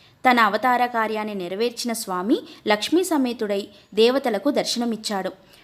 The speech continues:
స్వామివారు ఈ అవతారాన్ని ధరించిన రోజు శ్రావణ పౌర్ణమి. ఈ రోజున లక్ష్మీ సమేత హయగ్రీవ స్వామిని పూజించడం వలన విద్య,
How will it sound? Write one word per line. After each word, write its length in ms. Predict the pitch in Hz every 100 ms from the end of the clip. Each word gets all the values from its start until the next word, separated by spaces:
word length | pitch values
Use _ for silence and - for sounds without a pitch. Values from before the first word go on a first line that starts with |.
| _ -
స్వామివారు 760 | 254 233 247 254 233 220 349
ఈ 140 | 247 233
అవతారాన్ని 560 | 202 214 247 247 247
ధరించిన 480 | 233 220 226 220 202
రోజు 360 | 180 180 277 508 - -
శ్రావణ 420 | - 233 214 240
పౌర్ణమి. 500 | 247 220 202 196 190 - _ _ -
ఈ 140 | 294 339
రోజున 400 | 302 294 254 269
లక్ష్మీ 380 | 202 - 294
సమేత 400 | 311 277 269 262
హయగ్రీవ 560 | 254 240 226 214 233 226
స్వామిని 420 | 220 214 202 208
పూజించడం 600 | 202 175 190 226 240 220
వలన 300 | 180 180 220 453 - - -
విద్య, 480 | 220 214 220 214